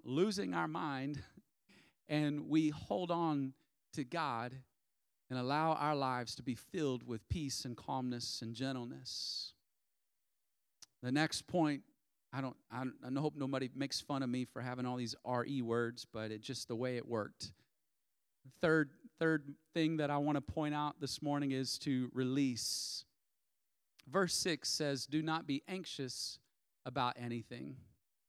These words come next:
I want to remind you, Paul is in prison. He's in chains, and he's telling his audience to not be anxious about anything.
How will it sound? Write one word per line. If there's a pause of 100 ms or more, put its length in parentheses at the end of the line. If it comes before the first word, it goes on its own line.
(680)
I
want
to
remind
you,
Paul
is
in
prison. (1040)
He's
in
chains, (800)
and
he's
telling
his
audience
to
not
be
anxious
about
anything.